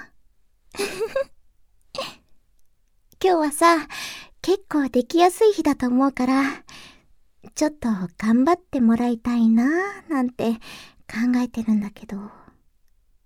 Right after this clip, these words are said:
あ、あ、もう、急ぎすぎ。うん、時間はたっぷり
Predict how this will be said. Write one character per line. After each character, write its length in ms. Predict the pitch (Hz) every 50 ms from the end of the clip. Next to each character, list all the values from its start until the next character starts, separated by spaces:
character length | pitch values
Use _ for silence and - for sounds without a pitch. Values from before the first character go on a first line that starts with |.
| _ _ _ _ _ _ _ _ _ _ _ _ _ -
あ、 80 | - 262 - - - - - - - - - - - - - - - - _ _ - - _ _ _ _ _ _ _ _ - _ _ _ _ - _ _ _ _ _ _ -
あ、 100 | - - - 359 370 403 453 480 - - - - - - - _ _ _ _ _ _ _ _ _ _ _ - - - - - - _ _ _ _ - - 208
も 520 | 349 302 262 254 240 240 240 247 262 294 349
う、 20 | 415 480 453 359 302 294 302 - - - - - - - - _ -
急 240 | 233 220 214 226 226 226 - - 381 415 453 440 -
ぎ 180 | - 392 392 370
す 320 | - - - 359 359 330
ぎ。 140 | - 339 359 392 427 453 440 - - - - - - - - - - - - - - - - _ _ _ _ - -
う 40 |
ん、 560 | 240 226 226 226 226 226 220 220 226 220 214 202
時 200 | - 208 220 226
間 280 | - 339 370 392 392
は 140 | 403 392 381
た 140 | - 320 302
っ 40 | 294
ぷ 200 | 302 - 480 494
り 60 | 523